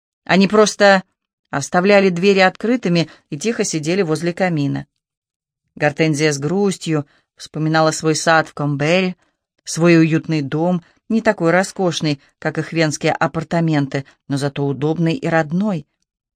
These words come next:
Ей казалось, что она покинула его много лет назад и никогда не вернётся туда вновь. Незаметно для неё самой настроение у Гортензии испортилось,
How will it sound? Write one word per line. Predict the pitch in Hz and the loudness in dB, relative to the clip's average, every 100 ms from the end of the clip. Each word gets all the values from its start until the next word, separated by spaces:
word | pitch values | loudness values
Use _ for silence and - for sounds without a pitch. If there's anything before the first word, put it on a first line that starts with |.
| _ _ - | _ _ -2
Ей | 254 262 | 0 2
казалось, | 226 196 226 233 | 4 4 4 2
что | - 202 | 0 0
она | 190 208 | 2 2
покинула | - 190 - 226 208 | 2 -2 0 -2 0
его | 202 190 | 0 0
много | 196 202 190 | 0 0 0
лет | 196 196 | -2 0
назад | 202 196 220 202 170 | 0 0 2 0 0
и | |
никогда | 165 160 156 185 | -4 -4 -2 -2
не | 185 | -2
вернётся | 175 180 233 - 185 | -2 0 -2 -2 -6
туда | - 170 175 | -6 -4 -2
вновь. | 165 151 135 _ _ _ _ _ _ _ _ _ _ _ - | -2 -4 -6 _ _ _ _ _ _ _ _ _ _ _ -10
Незаметно | 151 165 170 160 160 | -6 -2 -2 -2 -4
для | 151 160 | -4 -2
неё | 165 156 | -2 -4
самой | 160 160 196 196 - _ _ | -4 -4 -4 -6 -12 _ _
настроение | 170 - 175 170 170 165 | -12 -4 -2 0 0 0
у | 165 | -2
Гортензии | 165 160 170 156 160 156 | -4 -2 -2 0 0 -2
испортилось, | - 202 220 190 151 143 | -2 -4 -4 -2 -4 -4